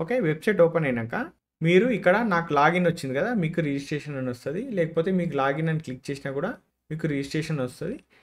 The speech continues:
మీరు తీసుకున్న డీమ్యాట్ అకౌంట్ డీటెయిల్స్ ఏవైతే ఉంటాయో ఆ డీమ్యాట్ అకౌంట్ మీ డీటెయిల్స్ అంటే మీ నేమ్, మీ మెయిల్ ఐడీ అలాంటి డీటెయిల్స్ ఎంటర్ చేసి రిజిస్ట్రేషన్ చేసుకోవచ్చు. ఇది రిజిస్ట్రేషన్ చేసుకున్నాక వెయిట్ చేస్తే వన్ వీక్‌లో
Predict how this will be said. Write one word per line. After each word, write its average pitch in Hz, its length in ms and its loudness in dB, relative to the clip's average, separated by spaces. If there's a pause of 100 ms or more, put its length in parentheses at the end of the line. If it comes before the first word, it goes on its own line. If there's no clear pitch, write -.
(180)
మీరు 190 220 4
తీసుకున్న 196 400 0
డీమ్యాట్ 160 340 0
అకౌంట్ 160 280 -2
డీటెయిల్స్ 143 380 -2
ఏవైతే 123 280 0
ఉంటాయో 117 280 -2 (440)
ఆ 127 80 0
డీమ్యాట్ 143 400 -2
అకౌంట్ 185 340 -2 (460)
మీ 160 160 2
డీటెయిల్స్ 131 440 -4
అంటే 156 160 -2
మీ 156 180 0
నేమ్, 135 380 -2 (460)
మీ 139 120 -2
మెయిల్ 135 280 0
ఐడీ 123 260 0
అలాంటి 127 340 -4
డీటెయిల్స్ 127 440 -6
ఎంటర్ 117 300 -4
చేసి 139 240 -4 (300)
రిజిస్ట్రేషన్ 160 600 2
చేసుకోవచ్చు. 156 480 -2 (160)
ఇది 185 180 0 (100)
రిజిస్ట్రేషన్ 190 580 0
చేసుకున్నాక 135 600 -2 (560)
వెయిట్ 165 380 4
చేస్తే 143 320 0 (220)
వన్ 156 140 2 (100)
వీక్‌లో 160 260 -2